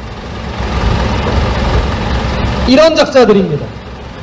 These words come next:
보수라고 하면, 보수의 멋이라고 하면 무엇입니까? 지킬 것을 지키는 자들입니다.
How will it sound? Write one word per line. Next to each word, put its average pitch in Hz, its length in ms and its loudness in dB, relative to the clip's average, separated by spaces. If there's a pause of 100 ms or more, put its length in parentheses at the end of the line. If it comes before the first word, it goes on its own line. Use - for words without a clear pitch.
(560)
보수라고 320 600 6
하면, 330 300 2
보수의 302 380 0
멋이라고 330 460 4
하면 330 220 0
무엇입니까? 254 640 0 (180)
지킬 294 380 -4
것을 302 260 0
지키는 294 480 -2
자들입니다. 190 540 0